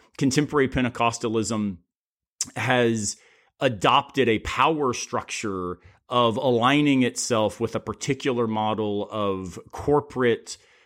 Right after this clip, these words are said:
popular, capitalistic models, and then says, "Hey, we'll show our significance by having more people in the pews,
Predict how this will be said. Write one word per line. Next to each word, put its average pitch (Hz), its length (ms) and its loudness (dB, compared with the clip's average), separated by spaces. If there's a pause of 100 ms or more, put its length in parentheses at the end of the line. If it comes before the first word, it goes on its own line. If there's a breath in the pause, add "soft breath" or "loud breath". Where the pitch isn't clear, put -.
(100)
popular, 113 1000 2
capitalistic 120 1080 -2
models, 110 920 0 (580 soft breath)
and 135 240 4
then 131 180 2
says, 120 480 2
"Hey, 139 400 2 (460 soft breath)
we'll 156 360 4
show 165 580 2
our 147 140 0
significance 120 880 -2
by 113 240 2
having 110 640 0
more 135 400 2
people 120 400 -2
in 110 100 0
the 104 80 -2
pews, 95 600 -2